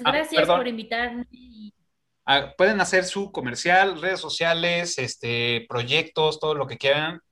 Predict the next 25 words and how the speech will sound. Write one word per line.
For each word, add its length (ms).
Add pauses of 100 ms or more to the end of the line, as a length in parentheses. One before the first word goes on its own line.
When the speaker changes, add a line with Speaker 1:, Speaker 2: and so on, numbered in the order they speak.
(240)
Speaker 1:
Este 180
es 120
el 80
momento. 480
Yo 120
aquí 300
hago 180
la 140
magia 260
en 60
la 60
edición 440
para, 420
para 300
ponerlo. 400 (580)
Perdón. 380 (1040)
Speaker 2:
Ok. 200 (1000)
Speaker 1:
<laughs> 180
Speaker 2:
Bueno, 260 (260)
ya. 240 (360)
Pues 160
gracias, 480
bye. 280 (800)
Speaker 1:
<laughs> 140 (2000)
Speaker 2:
No 80